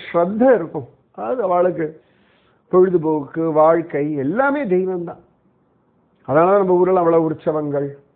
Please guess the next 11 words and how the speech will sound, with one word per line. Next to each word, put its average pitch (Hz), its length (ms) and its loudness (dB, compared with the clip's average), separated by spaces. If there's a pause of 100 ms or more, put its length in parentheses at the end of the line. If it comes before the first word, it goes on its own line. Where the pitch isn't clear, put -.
(500)
எல்லாம் 139 320 -2
பண்ணியிருக்கோம். 123 440 -10 (1800)
அப்ப 180 160 0 (1700)
அந்த 139 120 0
மாதிரி 254 180 2
நிறைய 262 340 0
ஜனங்கள் 262 440 -2 (1120)
கூட்டமா 156 600 0
வந்து 156 460 -6 (1400)
உட்கார்ந்துட்டு 127 440 -2
இருக்கா. - 200 -16